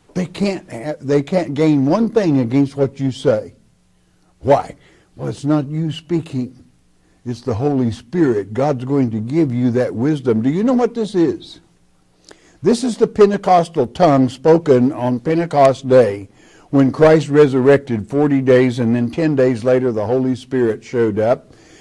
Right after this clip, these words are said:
Acts chapter two, verse six and seven, where they didn't speak in an unknown tongue. That's not the Pentecost tongue. The tongue on Pentecost was known, quite the opposite of unknown, but known by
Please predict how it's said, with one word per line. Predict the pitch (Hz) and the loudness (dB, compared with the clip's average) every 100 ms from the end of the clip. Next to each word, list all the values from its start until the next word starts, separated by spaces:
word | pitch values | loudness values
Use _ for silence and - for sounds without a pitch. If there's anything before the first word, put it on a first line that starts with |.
| - | -10
Acts | 135 127 - | -4 -2 -2
chapter | - 127 - 113 | -2 -2 -2 -8
two, | - 151 131 127 147 - _ _ _ | -4 2 4 2 -2 -12 _ _ _
verse | 120 123 120 - - | -2 -2 -2 -12 -10
six | - 156 156 | -4 -4 -2
and | 131 107 | -4 -2
seven, | 147 139 113 117 123 - - | 2 2 2 -4 -6 -12 -14
where | - 131 | 0 2
they | 147 | 4
didn't | 220 247 220 | 2 2 -2
speak | - 226 220 | -2 -4 0
in | 196 156 | 0 2
an | 151 | 4
unknown | 170 160 147 185 147 123 | 4 4 4 4 4 2
tongue. | - 127 110 120 | 0 0 2 0
That's | 131 160 | 0 0
not | 220 208 - | -2 -4 -4
the | |
Pentecost | 135 185 185 147 120 - | -2 -2 0 0 0 -2
tongue. | - 110 95 98 - _ _ _ _ _ _ _ _ _ _ _ _ _ _ - | -4 -4 -4 -12 -20 _ _ _ _ _ _ _ _ _ _ _ _ _ _ -12
The | 120 | 0
tongue | 185 208 | 4 4
on | 185 160 | 4 2
Pentecost | 160 202 185 160 143 139 | 2 0 2 4 4 4
was | 135 123 | 2 2
known, | 127 147 185 180 139 131 | 4 4 4 4 4 4
quite | 170 202 - | 4 2 0
the | 147 | 2
opposite | 135 190 180 160 135 | 4 4 4 2 4
of | 127 | 6
unknown, | 147 170 127 135 185 139 120 117 | 6 6 4 4 4 4 2 2
but | 127 | 0
known | 127 147 196 170 123 | 2 4 4 4 4
by | 117 113 | 2 0